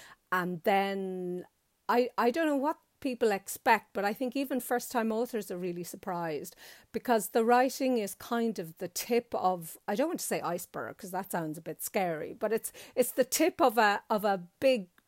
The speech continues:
ton of activity that, that follows. So the first thing is obviously authors go into an editing process. So that's to be expected. Um,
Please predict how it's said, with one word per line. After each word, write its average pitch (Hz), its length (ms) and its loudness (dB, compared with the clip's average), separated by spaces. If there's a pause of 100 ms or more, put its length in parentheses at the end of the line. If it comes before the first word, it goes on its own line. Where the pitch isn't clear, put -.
ton 247 280 0
of 208 80 -2
activity 196 720 0
that, 180 240 0 (160)
that 185 180 0
follows. 175 540 -4 (240)
So 247 520 6
the - 60 -2
first 381 300 2
thing 262 160 4
is 208 160 0
obviously 185 580 0 (140)
authors 185 480 -2
go 175 180 -4
into 175 320 -4
an 165 100 -4
editing 165 380 -4
process. - 500 -10
So - 140 -8
that's - 560 -4
to - 140 -6
be 165 100 -6
expected. - 760 -10 (440)
Um, 165 760 -4